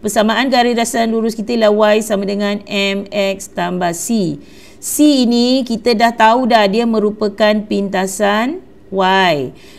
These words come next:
So, pintasan Y lah satu, uh, bila garis tu potong dekat paksi Y, itu dipanggil pintasan Y. Jadi, nilai dekat sini menunjukkan C ialah sembilan. Automatik kita tahu pintasan Y ni ialah sembilan.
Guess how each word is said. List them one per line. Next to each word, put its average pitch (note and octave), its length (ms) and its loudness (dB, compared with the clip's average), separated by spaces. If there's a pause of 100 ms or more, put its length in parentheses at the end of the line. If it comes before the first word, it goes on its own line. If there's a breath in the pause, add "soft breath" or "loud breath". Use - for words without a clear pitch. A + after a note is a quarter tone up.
(100)
So, A#3 320 0
pintasan A3+ 560 0
Y A#3 320 2
lah A3+ 480 4 (480)
satu, A3 560 0
uh, G#3 80 2
bila A3 320 0
garis A3+ 320 2
tu B3+ 160 -4
potong A#3+ 480 0
dekat A#3 240 0
paksi A3+ 320 -2
Y, B3+ 400 2
itu C#4+ 160 -2
dipanggil A3 400 0
pintasan G3+ 560 -2
Y. F3+ 560 2 (400 loud breath)
Jadi, A#3+ 560 2 (560 loud breath)
nilai C4 400 4
dekat B3 240 2
sini B3 240 -2
menunjukkan G#3+ 880 0
C C4+ 320 0
ialah A3 240 2
sembilan. G#3+ 720 0
Automatik A#3+ 560 -4
kita A#3 240 -4
tahu A#3 480 2
pintasan A3 560 0
Y A3+ 240 0
ni A#3 160 -2
ialah G3+ 160 2
sembilan. E3+ 520 -4